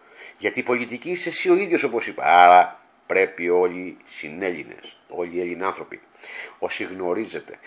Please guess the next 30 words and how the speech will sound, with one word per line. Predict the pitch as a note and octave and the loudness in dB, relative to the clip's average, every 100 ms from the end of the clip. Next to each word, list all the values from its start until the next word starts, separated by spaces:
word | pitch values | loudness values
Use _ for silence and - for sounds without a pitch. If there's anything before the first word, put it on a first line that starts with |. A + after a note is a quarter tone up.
| - _ | -20 _
να | F#2 F#2 | -2 -2
βγείτε, | F2+ F#2+ C3 - B1+ | -2 -8 -8 -8 -10
να | D#2 | -10
ψάξετε | - G2+ A#2+ A2 | -4 -2 -2 -4
τα | A2 | -2
φεκ, | G#2 C#3 A2+ | -2 0 -2
να | G2 | 0
τα | G2 | 0
βγάλετε | F2+ A#2+ | 2 0
στον | A#2+ A#2 G#2 | -2 -8 -2
αέρα, | A#2 A#2+ | 0 2
να | F2+ F#2+ | 0 -2
τα | G#2 | -4
σχολιάσετε, | - G2 F2+ A2 A#2 A2 F2 | -2 -4 2 2 2 -2 -2
να | F2+ | 0
κάνετε | B2 B2+ | 0 -2
εκπομπές. | - G2+ G#2+ B2 F2+ - | -4 -6 4 4 4 -2
Ανοίχτε | E3+ G#3+ - - | -4 -4 -2 2
παντού | G2+ G2 C3+ | 2 2 0
λοιπόν, | G2+ F#2+ G2+ G#2 F2 _ _ _ _ _ _ _ _ - | -8 -8 -6 -6 -10 _ _ _ _ _ _ _ _ -14
τόσα | G#2 G#2 | -6 -2
γραφεία | F#2 F#2+ - G#2+ F#2+ | 0 0 0 0 0
έχουμε | - F2+ | 0 -8
η | E2+ | -8
Ελληνοσυνέλευση. | E2+ D#2 - D#2 D2+ C2+ - - _ _ _ _ _ _ _ - - - - - | -10 -14 -14 -14 -16 -14 -16 -20 _ _ _ _ _ _ _ -20 -20 -20 -20 -18
Στήστε | - - A#2 B2+ - F#2 D#2+ - _ _ | -12 -12 -8 -8 -6 -8 -8 -12 _ _
παντού | F2+ F2+ B2+ | 0 0 -2
κάμερες | - F2+ F#2 F#2 A2 A2+ - _ - - - _ | -2 0 0 -2 -6 -8 -20 _ -20 -20 -20 _
και | B2+ A2+ | 0 0
βγάλτε | G#2+ B2+ D#3 D#3+ - D#2 | 0 -8 -6 -6 -10 -18